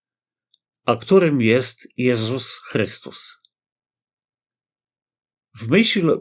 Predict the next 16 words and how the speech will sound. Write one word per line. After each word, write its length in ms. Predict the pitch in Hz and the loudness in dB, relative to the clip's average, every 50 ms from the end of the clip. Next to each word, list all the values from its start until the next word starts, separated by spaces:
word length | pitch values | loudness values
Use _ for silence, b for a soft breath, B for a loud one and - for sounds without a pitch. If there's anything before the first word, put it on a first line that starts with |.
| - - | -4 -2
boskiego 560 | 120 120 135 123 - - 190 196 185 190 170 | 0 0 0 0 0 0 0 2 4 2 2
porządku 800 | - 127 117 123 147 160 156 - - - - - - - - _ _ _ _ _ _ _ _ _ _ _ _ _ _ _ _ _ | 4 2 2 2 2 2 2 2 -2 -8 -10 -12 -12 -12 -14 _ _ _ _ _ _ _ _ _ _ _ _ _ _ _ _ _
spraw 680 | - - - - - - 120 110 117 127 151 - - - _ _ _ _ _ _ _ _ _ _ | -16 -14 -14 -6 -4 -2 0 2 0 0 -2 -6 -14 -20 _ _ _ _ _ _ _ _ _ _
Jezus 520 | - 110 117 143 170 175 165 190 185 - - | -4 2 4 4 4 4 2 0 -2 -2 -2
Chrystus 640 | - - 123 123 123 - - - 131 127 127 - - | -2 0 0 0 0 -2 -4 -4 -4 -4 -2 -2 0
jest 380 | 110 101 110 113 113 - - | 2 2 2 0 -4 -8 -12
fundamentem, 1000 | - - - - 127 113 107 110 104 104 101 101 98 95 87 - - 87 80 - _ _ _ _ _ _ _ _ _ | -16 -16 -8 -4 -4 -2 -2 -2 -2 -2 -2 -2 -4 -4 -6 -10 -14 -16 -16 -18 _ _ _ _ _ _ _ _ _
skałą, 800 | - - - - - - 143 135 135 123 110 92 92 85 - - _ _ _ _ _ _ _ _ _ _ _ | -4 -2 -2 -2 0 0 2 4 4 4 2 0 -4 -8 -12 -16 _ _ _ _ _ _ _ _ _ _ _
na 180 | 120 123 135 131 | 0 2 2 0
której 560 | - - - 151 139 135 135 127 123 123 - _ _ _ _ _ - | -2 0 0 2 2 2 2 0 0 -2 -8 _ _ _ _ _ 0
nadbudowana 1000 | 127 135 135 127 131 113 127 135 127 107 127 117 110 123 135 156 156 143 139 131 | 0 2 2 2 0 2 2 2 4 4 4 4 4 2 2 0 0 0 0 0
jest 260 | 110 107 98 - - | 0 0 0 -2 -2
cała 300 | - 156 143 143 139 127 | -2 0 0 0 0 -2
konstrukcja 880 | 117 - 123 113 110 - - - 143 180 190 - - - 127 110 104 - - | 0 0 -2 0 -2 -4 -6 -4 -4 -4 -4 -4 -2 0 0 0 -2 -4 -8
Jego 440 | 120 110 131 135 135 117 120 120 113 | -4 0 0 0 0 0 -2 -4 -4
Kościoła. 720 | - - 104 - - - - 107 87 82 76 - - _ | -4 -6 -6 -6 -8 -6 -6 -6 -6 -6 -8 -10 -12 _